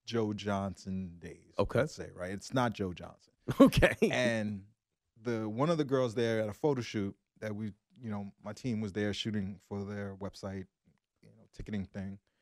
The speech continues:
Speaker 1: And, um, the girl, I was talking to the girl, "Oh, you like the Nets? The Nets come here all the time." And was explaining to me how this player thought he was so great and that it was the team's fault that,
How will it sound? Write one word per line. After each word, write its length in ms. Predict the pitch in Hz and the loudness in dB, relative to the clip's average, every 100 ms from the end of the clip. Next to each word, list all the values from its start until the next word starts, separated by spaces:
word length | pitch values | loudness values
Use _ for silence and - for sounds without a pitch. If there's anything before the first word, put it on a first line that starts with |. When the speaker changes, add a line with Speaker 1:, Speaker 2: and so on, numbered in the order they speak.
| _ _ _ _ - | _ _ _ _ -2
Speaker 1:
And, 320 | 110 104 107 | 0 2 2
um, 480 | 104 104 101 101 101 | 2 2 0 -4 -8
the 60 | 113 | -8
girl, 220 | 107 127 | 0 2
I 40 | 120 | 2
was 100 | 120 | 2
talking 240 | 127 104 | 0 0
to 60 | 113 | 0
the 40 | |
girl, 180 | 123 131 | 0 2
"Oh, 100 | 180 | 2
you 140 | 160 175 | 2 2
like 180 | 180 | 0
the 80 | 180 | 0
Nets? 240 | 180 202 175 | -2 -2 -2
The 60 | |
Nets 180 | 185 - | -4 -2
come 180 | - 180 | 0 2
here 140 | 190 | 2
all 140 | 190 190 | 2 0
the 80 | |
time." 400 | 185 226 190 107 - _ _ _ _ - | -2 -2 0 -4 -8 _ _ _ _ -2
And 380 | 120 117 107 - | 0 0 -4 -4
was 160 | 123 117 | -4 -4
explaining 460 | 117 - 196 202 175 | -6 0 2 2 0
to 80 | |
me 100 | 170 | 0
how 200 | 135 131 | 2 2
this 180 | 131 156 | 2 0
player 420 | - - 151 131 | 0 2 4 2
thought 440 | 110 - 117 110 - _ _ | 0 2 4 4 0 _ _
he 220 | _ 127 120 | _ 0 0
was 180 | 101 | -2
so 540 | - - 127 127 127 120 | -4 -8 -4 0 0 0
great 400 | 104 113 101 - _ _ _ _ | 0 0 -2 -6 _ _ _ _
and 120 | 107 107 | -4 -2
that 140 | 107 | -2
it 80 | 107 | -4
was 120 | 98 | -8
the 120 | - - | -12 -18
team's 460 | - 208 220 185 - | 0 4 4 2 0
fault 360 | 123 92 - _ _ _ _ _ _ - | -4 -4 -6 _ _ _ _ _ _ -2
that, 380 | 110 104 101 | 0 2 -2